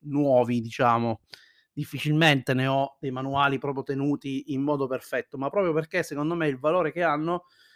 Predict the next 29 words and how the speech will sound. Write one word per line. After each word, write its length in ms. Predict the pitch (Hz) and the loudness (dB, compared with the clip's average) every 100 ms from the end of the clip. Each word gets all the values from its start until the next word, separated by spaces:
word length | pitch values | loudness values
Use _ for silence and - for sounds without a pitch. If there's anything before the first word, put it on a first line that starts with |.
| _ _ 151 | _ _ 4
lo 120 | 160 | 6
assumono 540 | 170 - 185 190 175 | 4 0 -2 0 0
quando 340 | 151 165 165 147 | 2 2 2 0
questo 260 | 143 165 | -4 -4
manuale 460 | 156 165 160 143 151 | -2 0 0 0 -2
è 20 | |
stato 320 | - 147 139 | -4 -4 -2
sul 220 | 139 135 | -6 -4
tavolo 440 | - 156 127 120 117 | 4 6 6 2 0
e 140 | 143 | 0
abbiamo 420 | 147 135 175 165 | -2 0 2 2
giocato 540 | 131 139 170 156 120 120 | 2 0 6 6 6 0
con 140 | 120 | -2
lui. 340 | 120 113 110 - | 0 0 -2 -6
E 120 | - | -16
quindi 280 | - 214 139 | -10 -8 -6
il 80 | 156 | -4
mio 160 | 175 127 | -4 -6
manuale 500 | 127 156 175 175 170 | -6 -4 -4 -4 -6
che 120 | 165 | -4
io 260 | 160 165 143 | -2 -2 -4
sfoglio, 540 | - - 175 139 123 | -6 0 2 4 2
leggo, 480 | 135 156 127 123 - - - _ _ | 2 2 0 -4 -4 -10 -20 _ _
consulto, 840 | - 180 151 226 175 123 - 113 - | 4 4 4 4 4 2 -4 -6 -4
anche 320 | 160 170 160 | -4 -4 -4
se 160 | 139 151 | -2 0
ne 140 | 147 | 0
sono 240 | - 165 | 2 4
l'autore. 500 | 131 120 143 123 110 | 4 2 2 2 0